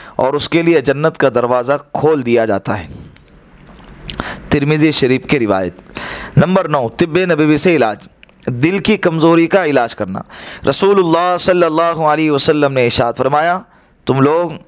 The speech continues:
संतरे को इस्तेमाल किया करो, क्योंकि यह दिल को मजबूत बनाता है।" कंजुल उम्माल।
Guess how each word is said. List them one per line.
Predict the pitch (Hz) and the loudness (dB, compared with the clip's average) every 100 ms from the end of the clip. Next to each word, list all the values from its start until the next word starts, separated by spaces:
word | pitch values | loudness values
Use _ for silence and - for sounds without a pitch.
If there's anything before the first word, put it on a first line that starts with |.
| _ | _
संतरे | - - 156 151 175 165 | -4 -2 -2 0 -2 2
को | 175 | 2
इस्तेमाल | 151 - 156 135 151 156 | 0 2 0 2 -2 -2
किया | 139 131 120 | -2 0 0
करो, | 117 104 95 82 _ - - - - | 0 -4 -4 -8 _ -20 -20 -20 -6
क्योंकि | 151 165 160 | -2 0 0
यह | 151 139 | 2 2
दिल | 127 160 | 2 2
को | 151 | 2
मजबूत | 139 120 127 156 | 0 -2 2 0
बनाता | 101 127 117 113 | 2 -2 0 -2
है।" | 101 92 - - _ _ - | -6 -10 -18 -20 _ _ -4
कंजुल | 127 127 143 | 0 2 2
उम्माल। | 104 110 110 110 98 | 2 0 0 0 -2